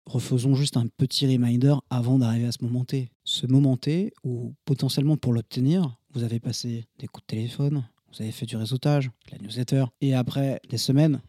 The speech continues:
des mois, voire potentiellement des années, et des refus, vous arrivez enfin à ce rendez-vous clé, avec deux sensations totalement contradictoires. Le côté jubilatoire de rencontrer ce prospect ou ce client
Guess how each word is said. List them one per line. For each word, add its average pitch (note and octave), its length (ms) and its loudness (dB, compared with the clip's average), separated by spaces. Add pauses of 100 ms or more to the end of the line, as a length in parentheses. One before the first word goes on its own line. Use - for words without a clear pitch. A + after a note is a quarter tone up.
(140)
des A#2+ 160 -6
mois, D3+ 400 2
voire C#3 240 4
potentiellement C3 560 4
des A#2+ 200 2
années, E3 260 6 (360)
et B2+ 80 0
des B2+ 120 0
refus, F#3+ 400 2 (520)
vous B2+ 200 6
arrivez C3+ 300 6 (160)
enfin D#3 520 8 (180)
à A#2 120 0
ce B2+ 140 0
rendez-vous A#2 380 2
clé, - 200 -14 (300)
avec B2+ 280 2
deux E3 140 10
sensations D3+ 640 0 (240)
totalement C#3+ 400 2
contradictoires. - 720 -6
Le B2+ 100 4
côté D3+ 280 2
jubilatoire D3 840 0
de A#2+ 100 -6
rencontrer A2+ 640 -6
ce - 100 -14
prospect F#3 560 -4 (160)
ou - 120 -16
ce - 100 -12
client D#3 380 0